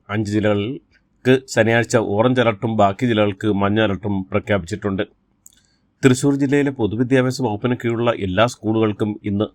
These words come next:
അവധി. തൃശൂർ, ഇരിങ്ങാലക്കുട, ചാവക്കാട് വിദ്യാഭ്യാസ ജില്ലാ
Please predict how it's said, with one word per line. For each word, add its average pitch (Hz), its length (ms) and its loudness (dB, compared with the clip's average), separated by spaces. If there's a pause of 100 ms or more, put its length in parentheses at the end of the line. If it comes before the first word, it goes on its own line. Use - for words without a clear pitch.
(100)
അവധി. 98 380 -2 (420)
തൃശൂർ, 117 380 -2 (140)
ഇരിങ്ങാലക്കുട, 107 540 0
ചാവക്കാട് 101 580 0 (120)
വിദ്യാഭ്യാസ 107 500 0
ജില്ലാ 98 360 0